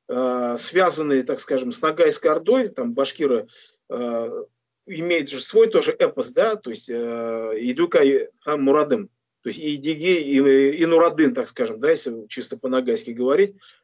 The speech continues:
это фактически, э, ногайский эпос, который, в общем-то, был башкирами переработан на свой лад, ну и фа-, э, вот это такой отголосок общего наследия. И опять же,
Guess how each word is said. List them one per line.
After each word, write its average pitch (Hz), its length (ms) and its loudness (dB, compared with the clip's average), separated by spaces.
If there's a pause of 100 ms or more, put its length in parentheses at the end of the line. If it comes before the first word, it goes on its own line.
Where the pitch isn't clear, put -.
это - 200 -4
фактически, 143 800 -2 (440)
э, 120 240 -2
ногайский 156 540 4
эпос, 226 260 2
который, 151 380 2
в 139 40 2
общем-то, 127 300 -6
был 127 220 0
башкирами 135 540 0
переработан 185 680 2
на 185 100 0
свой 185 280 -4
лад, 175 300 0
ну 202 140 -4
и 165 80 -2
фа-, - 280 -4
э, - 240 0 (480)
вот 135 300 -4
это 190 220 0
такой 147 320 2
отголосок 175 560 2 (160)
общего 135 520 0 (340)
наследия. 135 500 -2
И 127 60 4
опять 226 360 2
же, 175 220 -4